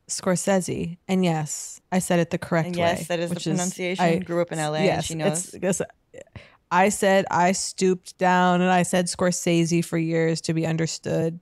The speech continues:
Speaker 1: to feel
Speaker 2: Of
Speaker 1: community.
Speaker 2: course, to be understood. Language,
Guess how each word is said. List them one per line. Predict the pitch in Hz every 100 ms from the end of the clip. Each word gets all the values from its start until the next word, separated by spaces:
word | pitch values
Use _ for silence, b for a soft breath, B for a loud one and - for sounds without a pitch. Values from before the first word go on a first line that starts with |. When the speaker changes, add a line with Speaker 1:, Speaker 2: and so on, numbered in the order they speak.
| -
Speaker 1:
to | 175
feel | - 165 165
Speaker 2:
Of | 165
Speaker 1:
community. | - 170 170
Speaker 2:
course, | 208 220 202 - - -
to | -
be | 175
understood. | 175 175 - 190 175 -
Language, | - 165 175 175 170 160